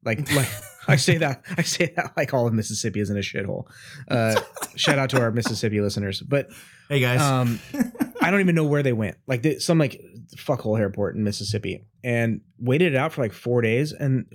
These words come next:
Speaker 1: I was like, "Oh, when are you gonna, you know, when are you gonna make it out?" She's like, "I don't know. The temperature's dropping. Like, it's freezing rain now, but, like, the temperature's gonna drop, and it's just, like, not gonna be better." And I look at the seven-day forecast. I was like, "Snow? Like, what the f-,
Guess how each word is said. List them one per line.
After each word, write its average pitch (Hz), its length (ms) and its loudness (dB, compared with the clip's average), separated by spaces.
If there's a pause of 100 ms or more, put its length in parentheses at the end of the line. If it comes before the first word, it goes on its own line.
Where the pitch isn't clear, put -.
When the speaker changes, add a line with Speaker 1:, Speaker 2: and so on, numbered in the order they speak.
(240)
Speaker 1:
I 123 140 -8
was 117 100 -6
like, 113 140 -4 (100)
"Oh, 170 120 -2
when 156 160 4
are - 20 4
you 156 60 2
gonna, 156 200 2 (320)
you 127 120 -8
know, 113 100 0
when 127 100 4
are 147 40 2
you 156 60 2
gonna 143 100 4
make 127 140 2
it 135 60 2
out?" - 140 -4
She's 113 100 -4
like, - 160 -4
"I 113 120 2
don't 110 140 2
know. 101 260 0 (280)
The 120 80 -4
temperature's 110 460 -2
dropping. 101 500 -4 (400)
Like, 117 120 0
it's 117 120 0
freezing 175 360 2
rain 143 200 2
now, 123 240 2
but, 110 140 0
like, 113 140 0
the 110 60 -4
temperature's 123 300 -2
gonna 110 140 2
drop, 107 340 -2
and 104 80 -2
it's 101 80 -6
just, 104 160 -6
like, 101 180 -4
not 101 240 -4
gonna 104 160 -4
be 98 120 -6
better." 101 340 -2 (260)
And - 80 -4
I 131 40 2
look 175 140 2
at 220 60 -2
the 120 60 2
seven-day 127 380 0
forecast. 127 420 0
I 135 40 0
was 117 80 0
like, 92 200 -2 (580)
"Snow? 113 840 0 (800)
Like, 123 120 -10
what 170 100 -2
the 277 80 0
f-, - 260 -12